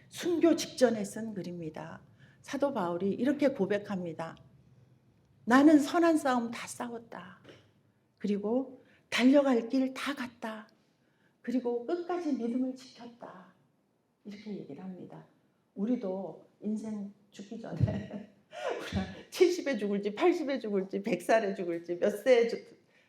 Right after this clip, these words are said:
정말 이 세상을 떠날지 모르지만 우리는 나그네 인생입니다. 우리는 왔다가 갑니다.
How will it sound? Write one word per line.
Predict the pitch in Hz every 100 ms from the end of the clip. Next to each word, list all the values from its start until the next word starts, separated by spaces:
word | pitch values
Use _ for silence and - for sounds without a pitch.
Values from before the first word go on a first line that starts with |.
| -
정말 | 202 208
이 |
세상을 | 226 262 240 208
떠날지 | 285 302 285 247 254
모르지만 | 214 165 185 180 196 196
우리는 | 185 202 202
나그네 | 185 - 175 190 160
인생입니다. | 147 175 165 160 139 135 139 143 - _ _ _ -
우리는 | 175 180 180
왔다가 | 135 - 151 165 175
갑니다. | 135 147 147 -